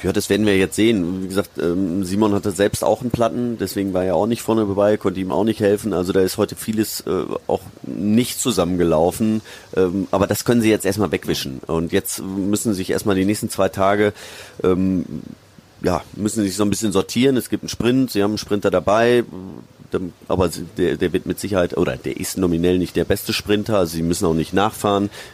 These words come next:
Die gucken auf den letzten Kilometern, dass sie ihn gut positionieren, aber für die nächsten zwei Tage können sie sich da erstmal,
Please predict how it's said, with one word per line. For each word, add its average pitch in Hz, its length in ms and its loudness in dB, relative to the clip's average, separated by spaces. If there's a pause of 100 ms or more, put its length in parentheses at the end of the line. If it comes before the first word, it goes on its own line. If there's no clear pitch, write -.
(100)
Die 90 80 -6
gucken - 260 0
auf 85 120 2
den 90 80 2
letzten 87 240 0
Kilometern, 85 440 0
dass 85 140 0
sie 90 60 -2
ihn 85 100 0
gut 82 160 -2
positionieren, 82 720 0
aber 85 140 4
für 87 120 -8
die 80 60 -2
nächsten 85 280 -2
zwei 80 200 -2
Tage 82 240 0
können 82 180 -4
sie 80 120 0
sich 76 180 -10
da 67 160 -2
erstmal, 73 300 -2